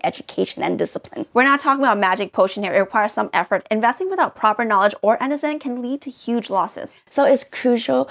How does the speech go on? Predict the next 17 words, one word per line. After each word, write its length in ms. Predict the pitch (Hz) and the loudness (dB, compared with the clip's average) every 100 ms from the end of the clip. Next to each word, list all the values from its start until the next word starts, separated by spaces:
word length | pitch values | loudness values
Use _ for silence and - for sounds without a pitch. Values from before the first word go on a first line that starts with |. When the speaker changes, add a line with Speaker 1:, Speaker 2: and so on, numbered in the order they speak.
| - - | -6 -2
Speaker 1:
to 120 | 196 | 0
continually 760 | 202 180 - 196 208 214 233 180 | 0 -2 0 0 2 2 2 0
educate 520 | 175 196 - - - | 0 -2 -2 -2 0
yourself, 500 | 277 262 226 175 185 _ | 0 2 2 2 0 _
friends. 420 | - 147 156 202 | -2 0 2 0
Stay 360 | - - 214 254 | -2 0 4 4
up 160 | - - | 4 2
to 120 | 311 | 0
date 300 | 202 190 - - | 2 2 -2 -8
with 160 | - - | -4 2
market 360 | 190 226 277 - | 2 2 0 0
trends, 400 | 208 208 190 - | 0 0 0 0
learn 360 | 165 180 185 | 2 4 4
from 140 | 240 220 | 0 -2
successful 480 | 220 - 185 - | -2 -2 -2 0
investors, 640 | 185 185 180 190 196 202 - - - - | 0 2 0 0 0 0 -4 -18 -14 -4
and 200 | 247 | -2